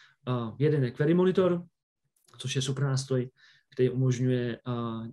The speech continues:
nějaký debug, a, dotazů do dat-, databáze, a, umožňuje zobrazování P H P chyb a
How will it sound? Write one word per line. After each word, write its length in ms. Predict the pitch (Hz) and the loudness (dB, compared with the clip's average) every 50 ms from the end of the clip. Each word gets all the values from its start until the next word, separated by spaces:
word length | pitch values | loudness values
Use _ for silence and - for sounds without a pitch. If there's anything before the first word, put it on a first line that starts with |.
| - | -6
nějaký 320 | - 139 135 131 131 135 131 | -2 0 0 0 0 0 2
debug, 340 | 131 131 127 127 120 117 123 - - _ | 2 2 2 0 -2 -4 -6 -10 -16 _
a, 380 | - 120 117 113 110 110 107 107 110 131 143 | -10 -8 -8 -6 -6 -8 -10 -10 -12 -12 -8
dotazů 340 | - 135 131 139 139 123 135 | -6 -4 -2 0 0 2 2
do 100 | 127 131 | 2 2
dat-, 180 | 123 120 123 - | 2 0 -2 -2
databáze, 720 | 123 127 131 143 139 147 151 147 139 131 143 143 139 143 139 _ _ - - - _ _ - | -2 -2 -2 0 0 0 2 2 0 0 0 -2 -2 -4 -8 _ _ -20 -20 -20 _ _ -12
a, 200 | 113 120 123 117 | -8 -8 -8 -6
umožňuje 760 | - - 135 135 135 127 - 131 131 131 131 127 127 123 123 | -4 0 2 4 4 4 2 2 2 2 2 2 0 0 0
zobrazování 600 | 127 135 135 135 135 127 135 135 135 131 131 131 | -2 -2 0 0 0 0 2 2 2 2 0 0
P 100 | 131 127 | 0 -2
H 180 | 127 131 135 135 | 0 0 0 0
P 140 | 135 139 | 0 -2
chyb 320 | 135 135 135 139 135 135 | -2 -2 -2 -4 -4 -6
a 20 | 135 | -8